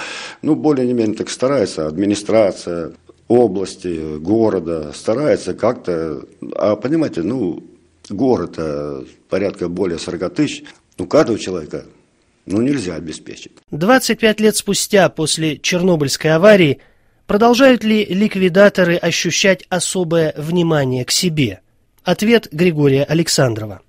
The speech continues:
Speaker 1: Лично я на себе <laughs> ощущаю. Вот я вам сразу говорю, что да, у нас здравоохранение, вот, к нашим ликвидаторам,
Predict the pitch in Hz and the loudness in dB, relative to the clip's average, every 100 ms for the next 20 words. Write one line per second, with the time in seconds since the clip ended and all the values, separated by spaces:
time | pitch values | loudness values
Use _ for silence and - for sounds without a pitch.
0 | - 113 123 117 117 160 135 - 127 110 | -4 -2 -2 2 4 4 2 -4 -2 0
1 | - 120 - 85 117 - - - 90 98 | 0 -4 -4 -4 -6 -8 -14 -10 -2 0
2 | 113 98 95 71 78 78 - 92 87 76 | 0 0 -6 -6 -12 -12 -8 -8 -8 -10
3 | 78 82 82 87 143 120 85 82 107 101 | -10 -10 -8 -4 -2 -2 -4 -4 -2 -2
4 | 110 135 156 98 82 - 82 85 - _ | -2 0 0 0 -4 -10 -10 -12 -16 _
5 | - 101 110 90 101 90 87 98 107 160 | -10 -2 -2 0 -4 -4 -6 -4 0 0
6 | 90 78 | -2 -10